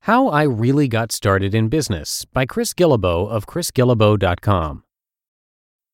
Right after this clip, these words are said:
When I was twenty years old and enrolled in a graduate school program that I didn't finish, I took a third shift job working at the FedEx Package Processing Center in Memphis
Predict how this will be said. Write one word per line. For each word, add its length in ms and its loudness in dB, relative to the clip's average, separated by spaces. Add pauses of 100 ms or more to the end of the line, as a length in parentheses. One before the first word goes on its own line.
(380)
When 120 2
I 100 4
was 120 2
twenty 280 2
years 280 2
old 320 2
and 140 0
enrolled 360 2
in 80 2
a 60 -2
graduate 400 -2
school 260 -2
program 460 0
that 140 -6
I 80 0
didn't 220 -6
finish, 440 -2 (320)
I 60 -4
took 160 -2
a 60 0
third 300 -2
shift 360 -4
job 400 -2
working 320 -2
at 80 -6
the 80 -8
FedEx 480 -2
Package 400 -4
Processing 580 -4
Center 320 -4
in 140 -6
Memphis 420 -4